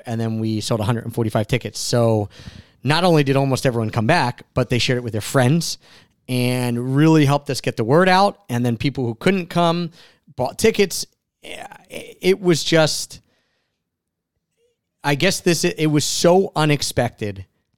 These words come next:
that we were gonna do it, and selling that many tickets was incredible. It was one of the best things that's ever happened to me, and especially in a business sense of,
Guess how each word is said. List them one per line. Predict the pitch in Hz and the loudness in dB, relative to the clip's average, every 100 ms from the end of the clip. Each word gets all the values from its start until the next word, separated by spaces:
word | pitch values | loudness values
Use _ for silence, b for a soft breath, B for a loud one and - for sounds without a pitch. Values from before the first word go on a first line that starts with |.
| _ _ _ _ - | _ _ _ _ -2
that | 135 135 | 0 4
we | |
were | 131 | 4
gonna | 131 120 | 4 2
do | 120 127 | 4 2
it, | 139 _ | 2 _
and | 143 139 135 - _ - - | 0 0 -2 -8 _ -20 -10
selling | - 180 170 151 139 | -2 2 4 4 2
that | 127 139 - | 2 0 0
many | 120 127 165 262 185 | -2 2 4 4 2
tickets | - 123 - 107 101 - - | 0 -6 -4 -6 -6 -10 -10
was | - 135 143 123 113 101 - - _ _ _ _ _ _ _ | -2 2 4 4 0 -4 -8 -12 _ _ _ _ _ _ _
incredible. | 160 156 - 127 101 - | -2 0 0 0 -2 -6
It | 135 | -2
was | 131 123 | 0 2
one | 143 151 | 2 2
of | |
the | 123 | 2
best | 131 135 147 | 0 0 -2
things | 127 | -4
that's | 113 123 | -4 -4
ever | 117 | -2
happened | 113 117 123 | -2 -2 -2
to | 123 | -2
me, | 131 135 - | -2 -4 -8
and | 117 | -6
especially | 113 - 127 - 123 139 | -6 -2 -2 -2 -6 -4
in | 113 | -6
a | |
business | 101 123 117 131 - | -2 -2 0 0 0
sense | 139 135 123 | -2 -2 -4
of, | 107 | -6